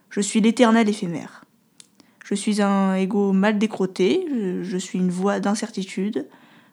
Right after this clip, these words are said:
Je suis un hasard d'habitude. Je suis un soleil tombé.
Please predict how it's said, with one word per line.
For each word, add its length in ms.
Je 100
suis 200
un 100
hasard 360
d'habitude. 680
Je 120
suis 180
un 160
soleil 340
tombé. 360